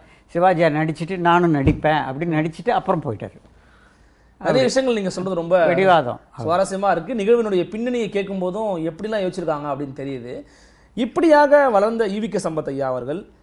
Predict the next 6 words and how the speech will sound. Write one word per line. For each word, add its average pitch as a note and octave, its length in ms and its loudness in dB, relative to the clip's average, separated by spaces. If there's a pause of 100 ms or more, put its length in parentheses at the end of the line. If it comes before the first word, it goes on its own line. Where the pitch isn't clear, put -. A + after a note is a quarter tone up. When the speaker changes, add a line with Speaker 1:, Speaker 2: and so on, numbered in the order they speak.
(380)
Speaker 2:
அ, C#3 320 -8
திமுகவோடு G#3+ 760 0
எப்படி G3+ 320 -6
ரொம்ப G#3 360 -4
நெருக்கமானார், F3 760 -2
ஐக்கியமானாரு, F3 840 -8